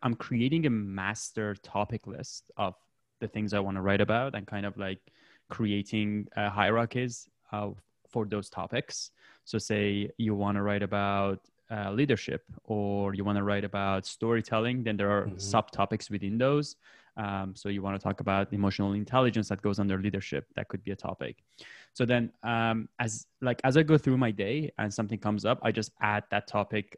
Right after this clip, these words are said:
Speaker 1: under each appropriate section. It's kind of like a mind map, but in a more, like, two D format. So less flexible. Um, so I'm writing on a couple, I'm working on a couple of pieces. I haven't actually settled on one that I'm publishing next,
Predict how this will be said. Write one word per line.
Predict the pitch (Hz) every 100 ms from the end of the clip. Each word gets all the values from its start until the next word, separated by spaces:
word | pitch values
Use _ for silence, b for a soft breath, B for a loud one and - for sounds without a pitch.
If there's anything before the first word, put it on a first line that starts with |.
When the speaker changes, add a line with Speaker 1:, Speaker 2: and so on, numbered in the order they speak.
| -
Speaker 1:
under | 107 104 101
each | 104 - - _ _ _
appropriate | - 98 101 101
section. | 95 - 147 160 -
It's | -
kind | 214
of |
like | 117 107
a |
mind | 101 98 107 113
map, | 127 - -
but | 107 104
in | - 98
a | 98
more, | 98 101 101 95
like, | 92 -
two | - 107
D | 104
format. | 98 104 110 127 - _ _ _ _ _ _ -
So | - 113
less | 107 -
flexible. | 107 104 - 120 123 B B B B B
Um, | 123 110 110 107 107 104 _ _ _ _ _ _ _ _ _ _ - - _ _ _ -
so | - - 120 113 113 113 104 - _
I'm | 120
writing | 127 139
on | 151
a | 123
couple, | - 120 131
I'm | 120 117
working | 131 131 143
on |
a | 123
couple | 120 117
of | 113
pieces. | 113 110
I | 107
haven't | 113 139
actually | 139 127
settled | - 120 113 107
on | 104
one | 104 101
that | 101
I'm | 98 95
publishing | - 101 98 104 95
next, | 98 - -